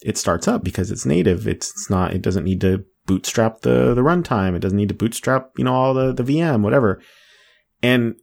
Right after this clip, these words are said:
and then they said, "When is this coming to developers?" "Oh, eventually." And then I think if I'm understanding this renaming correctly,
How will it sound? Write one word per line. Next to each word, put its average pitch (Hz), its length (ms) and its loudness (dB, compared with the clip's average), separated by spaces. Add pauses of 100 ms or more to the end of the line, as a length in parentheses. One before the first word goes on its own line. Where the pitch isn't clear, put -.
and 120 160 2
then 131 120 2
they 123 100 0
said, 110 160 0
"When 139 180 4
is 151 80 0
this 151 140 -4
coming 147 240 0
to 135 60 0
developers?" 135 440 0
"Oh, 240 160 2
eventually." 98 720 0 (120)
And 107 220 2
then 113 300 2 (880)
I 110 140 2
think 233 720 0
if 117 120 -2
I'm 107 140 4
understanding 120 680 0
this 98 140 -4
renaming 117 380 2
correctly, 95 540 -2